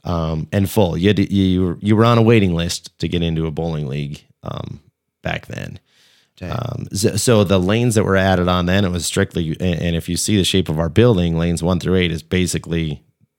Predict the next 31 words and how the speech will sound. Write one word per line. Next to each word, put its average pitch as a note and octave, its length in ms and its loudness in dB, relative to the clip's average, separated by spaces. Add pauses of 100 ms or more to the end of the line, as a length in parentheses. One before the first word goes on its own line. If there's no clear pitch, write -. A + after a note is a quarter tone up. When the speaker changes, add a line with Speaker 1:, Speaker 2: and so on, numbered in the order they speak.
(160)
Speaker 1:
the - 80 -8
bowling F#2+ 340 2
lanes F#2 440 -2 (280)
and D#2+ 80 -6
a E2 40 -2
little F2 240 0
bit F2 100 0
of E2+ 80 -2
seating. D2+ 320 -8
There's D#2 180 -4
no F2+ 180 2
extra E2 360 -2
space, - 460 -6 (440)
um, D#2 220 -6
because D#2 360 -4
they, D#2+ 340 -2 (240)
at - 240 -14
that E2+ 260 -2
time, D2+ 360 -4
the D2 300 -6
vision D#2 320 -2
was, D2 160 -6
"We E2 120 -2
just D#2+ 180 -4
need D#2 180 -6
more D2 180 -8
lanes." - 420 -16 (160)
Speaker 2:
Gotcha. A2 840 -6
Speaker 1:
Um, - 220 -14
Speaker 2:
Okay. D3 460 -6
Speaker 1:
so, D#2+ 840 0